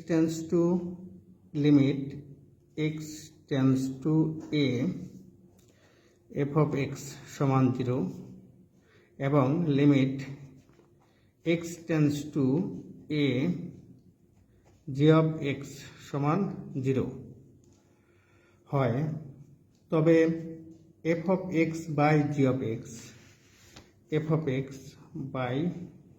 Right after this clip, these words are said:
g of x কে x সমান a বিন্দুতে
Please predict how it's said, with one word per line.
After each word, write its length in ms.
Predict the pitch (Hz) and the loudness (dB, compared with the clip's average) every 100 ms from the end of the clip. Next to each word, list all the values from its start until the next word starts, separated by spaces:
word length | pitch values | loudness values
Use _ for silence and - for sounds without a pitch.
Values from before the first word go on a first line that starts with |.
| - _ _ _ _ _ _ _ _ _ - 143 | -20 _ _ _ _ _ _ _ _ _ -14 -8
g 40 | 147 143 160 | 0 4 4
of 100 | - - - - - - - 156 - | 0 -6 -14 -18 -20 -20 -8 -6 -6
x 40 | - - - - - _ _ _ - | -10 -18 -20 -20 -20 _ _ _ -2
কে 160 | 135 123 170 - - - - _ _ _ - | 0 0 -2 -8 -14 -20 -20 _ _ _ -2
x 160 | 190 180 - | -2 -2 2
সমান 280 | 180 180 180 180 - - 156 | 6 6 4 2 -4 -2 0
a 40 | 147 | 2
বিন্দুতে 400 | 135 127 - | 2 0 0